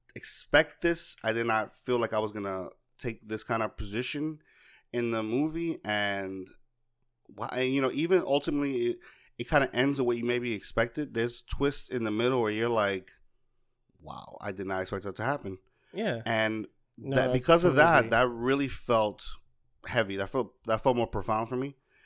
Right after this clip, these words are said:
Speaker 1: and I enjoyed it. I enjoyed the, the performance. I enjoyed, uh,
Speaker 2: Yeah.
Speaker 1: the levity in it, um, the jokes. Uh, I just, there was a
Speaker 2: The
Speaker 1: lot
Speaker 2: humor.
Speaker 1: to it.
Speaker 2: Yeah, the funny moments were there, and, and, and I'm with you on that one. Is that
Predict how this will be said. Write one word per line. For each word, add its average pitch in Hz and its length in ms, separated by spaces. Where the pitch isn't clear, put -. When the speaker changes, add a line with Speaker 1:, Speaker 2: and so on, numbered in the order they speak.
Speaker 1:
and 107 200
I 107 120
enjoyed 101 420
it. 92 100
I 101 100
enjoyed 107 260
the, 110 100
the 101 220
performance. 131 680
I 104 100
enjoyed, 104 440
uh, 95 400
Speaker 2:
Yeah. 123 360
Speaker 1:
the 107 80
levity 131 460
in 135 100
it, 139 220
um, 95 640
the 101 80
jokes. 120 880
Uh, 92 300
I 120 80
just, 135 220
there 123 60
was 131 100
a 123 60
Speaker 2:
The 113 40
Speaker 1:
lot 120 160
Speaker 2:
humor. 151 380
Speaker 1:
to 151 60
it. 151 40
Speaker 2:
Yeah, 156 120
the 143 140
funny 220 220
moments 190 340
were 135 120
there, 127 320
and, 160 260
and, 151 360
and 147 220
I'm 165 240
with 160 260
you 135 160
on 123 180
that 143 200
one. 135 140
Is 127 160
that 123 340